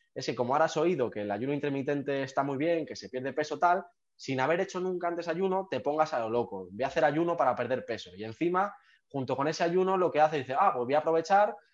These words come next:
y como esto me reduce el apetito, pues voy a comer menos en las otras comidas". Y a lo mejor lo que estás haciendo es poner a tu metabolismo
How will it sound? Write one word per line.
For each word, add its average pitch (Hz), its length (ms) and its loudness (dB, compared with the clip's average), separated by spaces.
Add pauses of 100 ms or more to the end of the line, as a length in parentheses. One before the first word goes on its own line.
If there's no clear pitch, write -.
y 131 120 -6
como 127 300 0
esto 156 220 -2
me 165 120 2
reduce 160 300 0
el 160 60 4
apetito, 165 420 0
pues 160 120 0
voy 143 100 4
a 156 80 4
comer 156 240 0
menos 175 340 0
en 170 60 -4
las 135 100 0
otras 143 260 -6
comidas". 113 520 -8
Y - 60 -14
a 113 40 -4
lo 117 80 -2
mejor 147 220 -2
lo 160 80 2
que 156 60 -2
estás 160 220 0
haciendo 165 340 0
es 175 200 -4 (300)
poner 127 220 0
a 160 80 4
tu 180 80 0
metabolismo 180 800 2